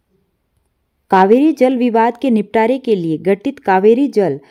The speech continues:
न्यायाधिकरण का गठन कब किया गया था?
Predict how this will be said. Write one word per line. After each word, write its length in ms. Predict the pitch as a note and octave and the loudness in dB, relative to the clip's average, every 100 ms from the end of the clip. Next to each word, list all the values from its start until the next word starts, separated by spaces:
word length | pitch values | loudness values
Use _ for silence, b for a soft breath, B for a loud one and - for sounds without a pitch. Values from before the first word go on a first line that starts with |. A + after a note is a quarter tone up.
| b b b _ - | b b b _ -4
न्यायाधिकरण 800 | G3+ G#3 A#3 A3 C#4 C#4+ C#4 C#4+ | -2 2 2 0 0 0 -2 -2
का 160 | C4+ G#3+ | -4 -2
गठन 380 | G3 G3+ G3 | -2 -2 -4
कब 300 | F#3 C4 C#4 - | -2 -2 -4 -2
किया 140 | F#3+ | -2
गया 260 | D#3 D3+ C#3+ | -2 -4 -6
था? 220 | C#3+ C#3 | -8 -12